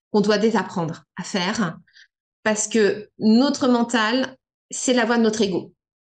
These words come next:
Donc, il va toujours faire en sorte de nous amener vers ce qui est confortable pour nous, même si c'est pas forcément confortable, mais en tout cas, il va éviter,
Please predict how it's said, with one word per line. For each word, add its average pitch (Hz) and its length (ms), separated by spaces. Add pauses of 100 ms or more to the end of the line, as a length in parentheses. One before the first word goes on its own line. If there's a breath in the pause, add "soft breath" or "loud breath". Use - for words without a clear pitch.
Donc, 254 480 (200)
il 220 200
va 226 180
toujours 285 680
faire 247 180
en 226 80
sorte 202 420
de 190 160
nous 196 280
amener 196 680 (420)
vers 220 580 (240)
ce - 120
qui 202 140
est 185 120
confortable 247 580
pour 233 160
nous, 208 340 (200)
même 196 240
si 196 180
c'est 170 540 (200)
pas 190 140
forcément 202 460
confortable, 220 640
mais 202 100
en 202 80
tout 202 120
cas, 240 160
il 196 220
va 190 200 (380 loud breath)
éviter, 233 640